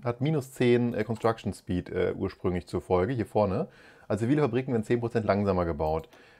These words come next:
Das heißt, wenn ich jetzt die Showa Restoration mache, dann baue ich im,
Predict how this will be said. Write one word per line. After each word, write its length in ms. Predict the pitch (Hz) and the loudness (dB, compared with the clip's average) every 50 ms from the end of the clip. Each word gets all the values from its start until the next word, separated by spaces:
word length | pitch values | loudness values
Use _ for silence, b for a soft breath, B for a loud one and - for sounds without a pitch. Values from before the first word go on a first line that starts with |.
| b | b
Das 120 | - 98 104 | -4 0 2
heißt, 180 | 107 107 101 | 2 2 4
wenn 120 | 107 110 110 | 2 0 2
ich 80 | 107 | 2
jetzt 220 | 117 107 98 - - | 2 0 0 0 -2
die 140 | 101 98 95 | 0 0 0
Showa 480 | - - 135 156 175 170 160 156 143 | 0 2 2 4 6 6 6 6 6
Restoration 640 | 139 131 135 - 139 127 127 147 156 - - 101 90 | 2 -2 -2 0 2 2 2 2 0 0 -2 0 0
mache, 360 | 87 82 82 - 127 156 240 - B B B B B B B B _ | 2 0 0 2 2 0 0 0 B B B B B B B B _
dann 300 | 107 101 120 120 135 127 | 2 4 4 4 6 6
baue 240 | 117 120 139 147 139 | 8 8 8 8 6
ich 220 | 135 131 - - | 2 -2 -2 0
im, 340 | 117 113 110 110 107 110 | 2 4 6 4 4 2